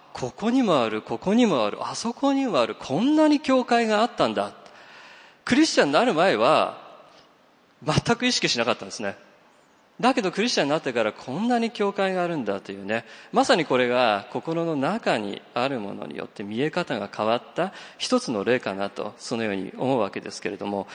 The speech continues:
まあ、逆に言えば、今私たちが何を見てるかによって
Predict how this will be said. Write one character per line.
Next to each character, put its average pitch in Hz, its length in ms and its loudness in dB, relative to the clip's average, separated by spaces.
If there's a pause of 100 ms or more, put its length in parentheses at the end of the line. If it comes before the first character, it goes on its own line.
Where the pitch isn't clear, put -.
(220)
ま 165 100 8
あ、 - 20 4
逆 139 340 0
に 311 180 2
言 320 100 2
え - 20 2
ば、 131 380 2 (220)
今 302 340 2
私 156 340 0
た 143 100 2
ち 120 120 -10
が 101 100 2
何 220 560 2
を 180 180 4
見 160 140 -2
て 185 160 2
る 131 80 -2
か 151 160 2
に 143 120 0
よ 107 120 0
っ - 20 -8
て 127 400 2